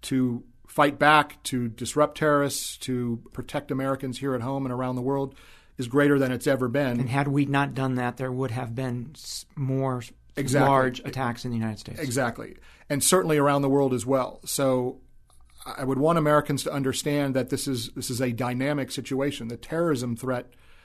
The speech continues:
Speaker 1: can get worse over time or get more challenging over time, but we are getting be-, we're better at what we do. We're more capable than we were as a government a decade ago. And I would hope five years from now, when my successor is sitting here with you or whoever's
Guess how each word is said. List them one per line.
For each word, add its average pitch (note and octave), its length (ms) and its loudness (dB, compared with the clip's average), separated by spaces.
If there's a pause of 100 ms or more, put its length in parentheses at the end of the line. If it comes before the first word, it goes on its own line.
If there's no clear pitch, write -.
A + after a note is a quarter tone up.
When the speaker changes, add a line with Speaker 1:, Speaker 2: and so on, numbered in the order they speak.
(380)
Speaker 1:
can D3 220 -2
get C#3 160 0
worse C#3 260 2
over C3 220 2
time C#3 320 -2
or B2 40 -2
get B2 180 -6
more B2+ 100 -2
challenging C#3 480 -2
over B2+ 180 0
time, C#3 500 -6 (180)
but - 100 -6
we D#3+ 260 2
are D3 120 2
getting D3 260 -2
be-, C#3+ 140 -2
we're D#3+ 100 2
better D#3 380 6
at D3+ 80 2
what D#3 160 0
we C#3+ 120 4
do. C#3 280 4
We're B2+ 180 2
more B2+ 220 -2
capable D3 440 -2
than B2+ 160 0
we B2+ 120 0
were B2+ 400 0 (400)
as B2+ 160 -4
a B2 40 -4
government B2+ 520 0 (100)
a C3 100 -8
decade C#3 380 0
ago. A#2 360 -6
And B2+ 80 -2
I C3+ 40 2
would C3 140 0
hope D#3 360 2 (140)
five D3 300 4
years C#3+ 240 4
from C#3 100 -4
now, C#3 180 0
when C3 100 0
my C3 160 2
successor C3+ 560 -2
is B2+ 80 -2
sitting C3+ 220 -4
here C3 200 -2
with B2 180 -4
you C3+ 180 2
or C3 120 -2
whoever's B2+ 480 -4